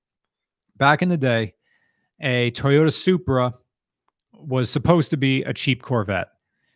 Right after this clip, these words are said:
And then the Toyota Celica was a cheap Toyota Supra. And a Toyota Paseo is a cheap Celica.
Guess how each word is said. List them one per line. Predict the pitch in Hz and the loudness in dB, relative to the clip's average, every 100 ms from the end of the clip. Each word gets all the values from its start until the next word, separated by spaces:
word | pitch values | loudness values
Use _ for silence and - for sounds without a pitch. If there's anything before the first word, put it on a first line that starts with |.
| _ _ _ | _ _ _
And | 156 127 | -6 0
then | 127 127 | 0 0
the | 123 | -2
Toyota | - 151 135 127 | -2 0 2 0
Celica | 117 214 220 185 - 147 139 - _ _ _ | 0 2 2 2 2 2 0 -4 _ _ _
was | 139 135 107 | 0 0 0
a | 151 127 | -4 -4
cheap | - 147 131 - | -2 -2 -2 -2
Toyota | 139 131 123 | -2 0 0
Supra. | - 135 120 131 113 - _ _ _ | -2 -2 -4 -6 -12 -14 _ _ _
And | 127 | -2
a | 120 | -2
Toyota | - 139 139 - | 0 2 2 0
Paseo | 123 - 233 190 151 151 - - | -4 0 4 4 4 2 -2 -10
is | 139 131 | -4 -2
a | |
cheap | - 139 | 0 -2
Celica. | - 123 95 - - | -2 -2 -4 -6 -12